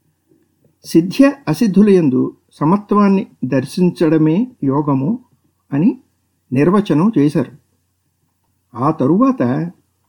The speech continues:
యాభైవ శ్లోకంలో యోగ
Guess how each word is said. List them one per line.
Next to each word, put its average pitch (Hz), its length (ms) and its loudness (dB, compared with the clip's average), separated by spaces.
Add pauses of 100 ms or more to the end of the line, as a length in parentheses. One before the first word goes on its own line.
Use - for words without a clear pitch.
(500)
యాభైవ 180 640 4
శ్లోకంలో 160 760 0 (1040)
యోగ 208 460 2